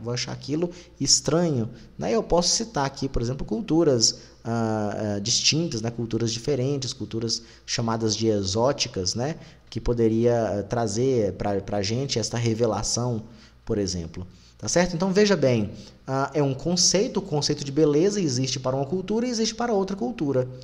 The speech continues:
tá certo? Mas o que está convencionado como sendo o belo para uma cultura,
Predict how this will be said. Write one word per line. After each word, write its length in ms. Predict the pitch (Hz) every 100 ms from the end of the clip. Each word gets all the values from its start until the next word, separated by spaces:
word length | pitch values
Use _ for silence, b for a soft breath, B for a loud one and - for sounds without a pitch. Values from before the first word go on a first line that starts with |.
| B B B
tá 120 | 135
certo? 420 | - 220 214 - B B
Mas 260 | 175 196 190
o 60 |
que 100 | 208
está 300 | 220 - 220
convencionado 1200 | 220 226 208 185 180 - 151 127 147 214 190 127 113 - -
como 240 | 147 143
sendo 360 | 135 139 131 -
o 100 | 151 147
belo 560 | 110 113 123 113 107 - -
para 180 | 107 110
uma 140 | 113
cultura, 600 | 113 160 160 190 262 269